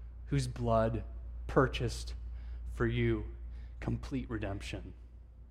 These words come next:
In the words of the first question and answer of the New City Catechism, what is your only hope in life and death? That we are not our own, but belong body and soul in life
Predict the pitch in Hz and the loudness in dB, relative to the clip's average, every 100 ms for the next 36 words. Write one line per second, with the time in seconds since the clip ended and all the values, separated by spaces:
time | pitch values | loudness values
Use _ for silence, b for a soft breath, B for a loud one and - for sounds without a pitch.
0 | - - - - - - b b b b | -16 -16 -16 -14 -14 -16 b b b b
1 | - 113 107 120 123 120 117 117 110 - | 0 2 6 8 10 8 4 0 0 4
2 | 123 123 - 135 127 139 123 123 123 127 | 4 4 6 8 8 4 4 4 4 4
3 | - 117 110 104 - - 120 131 131 - | 2 2 4 4 2 -2 4 6 6 6
4 | 151 139 123 123 117 117 123 117 117 127 | 6 6 8 8 8 8 4 4 4 6
5 | 123 117 120 143 143 143 127 139 143 143 | 4 4 2 6 8 8 4 6 4 4
6 | - b b b b b - 131 131 139 | 0 b b b b b -4 2 8 8
7 | 143 143 135 139 143 156 - - - - | 8 4 4 4 4 2 -4 -18 -20 -20
8 | - - - - - - - - - - | -20 -20 -20 -20 -20 -20 -20 -20 -20 -20
9 | - - - 92 98 101 101 104 117 120 | -18 -18 -14 -6 0 2 6 8 8 6
10 | 98 95 95 - - - - - - - | 4 2 -2 -8 -14 -16 -14 -14 -14 -14
11 | - - - 101 110 110 107 107 127 139 | -14 -10 -6 0 4 6 6 10 10 12
12 | 147 143 - 135 123 117 110 B B B | 10 6 4 4 6 6 4 B B B
13 | - 110 120 131 131 - | -2 4 8 8 6 0